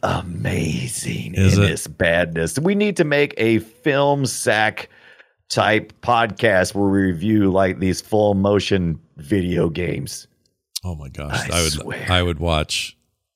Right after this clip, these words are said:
Speaker 2: <laughs> I would watch that. Well, I'm sure somebody does this
Speaker 1: Yeah.
Speaker 2: on YouTube already, right? Somebody's doing these.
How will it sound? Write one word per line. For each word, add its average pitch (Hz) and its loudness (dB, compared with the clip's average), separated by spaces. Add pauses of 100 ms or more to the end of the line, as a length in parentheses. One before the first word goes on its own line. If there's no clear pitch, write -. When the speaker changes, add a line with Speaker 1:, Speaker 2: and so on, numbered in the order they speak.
(300)
Speaker 2:
<laughs> - -4
I 147 2
would 101 -2
watch 90 -4
that. 90 -4
Well, 127 0
I'm 123 2
sure 160 0
somebody 98 0
does 82 -4
this 95 2
Speaker 1:
Yeah. 95 -4
Speaker 2:
on 85 -4
YouTube 85 -4
already, 82 -4
right? 90 -4
Somebody's 64 -8
doing 60 -14
these. 62 -14